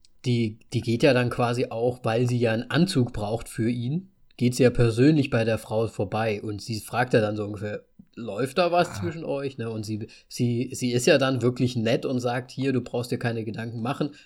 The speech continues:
Speaker 1: er spricht eigentlich nur von dir, deswegen ha-, weiß ich so viel von dir eigentlich“, ne? Das,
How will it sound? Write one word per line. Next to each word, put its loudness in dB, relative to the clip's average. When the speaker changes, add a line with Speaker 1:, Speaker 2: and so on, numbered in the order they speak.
Speaker 1:
er -6
spricht -2
eigentlich 0
nur 0
von -4
dir, 0
deswegen -4
ha-, -6
weiß -2
ich -8
so -4
viel -6
von -8
dir -10
eigentlich“, -14
ne? -6
Das, -8